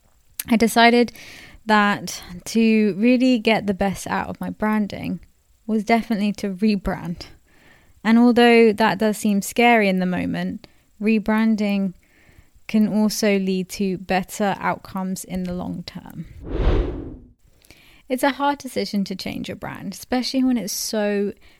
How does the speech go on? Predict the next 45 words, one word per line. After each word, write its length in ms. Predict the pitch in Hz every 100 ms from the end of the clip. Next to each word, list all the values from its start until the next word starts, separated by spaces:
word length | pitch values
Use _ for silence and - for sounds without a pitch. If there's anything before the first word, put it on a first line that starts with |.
| _
familiar 640 | _ 208 196 190 185 170 - - -
with 180 | 190 -
the 80 |
look 460 | 190 202 220 196 - -
and 140 | 190 185
the 80 |
feel 400 | 180 - 214 208
of 140 | 208 202
it. 260 | 202 202 - - - _ -
And 120 | 233
I'm 140 | 247 240
sure 300 | - 254 254
that 120 | 220
you 140 | 226
really, 380 | 214 220 214 196 -
at 260 | 202 -
some 300 | - 220 233
point, 320 | 220 208 196 -
maybe 260 | 214 226
not 180 | 226 190
right 200 | 202 180
now, 260 | 180 185 180
but 160 | 175
you 140 | 190 196
really 180 | 214
did 220 | 208 196 185
like 400 | 180 175 - 240
it. 180 | - - - _ _ _ _
But 120 | 214
when 200 | 220 269
we 120 | 311
tweak 480 | 285 - 254 220 - -
the 140 | 190
outside 520 | 196 - - 190 185
of 80 | 180
something 420 | - - - -
so 500 | - - - 233 240
much, 480 | 233 180 - - - _ _ _ _
it 140 | 190
can 180 | 220 220
to 140 | 220
start 640 | 202 - - _ 226 226 226
to 100 | -
lose 380 | 208 180 185 185
its 340 | - - -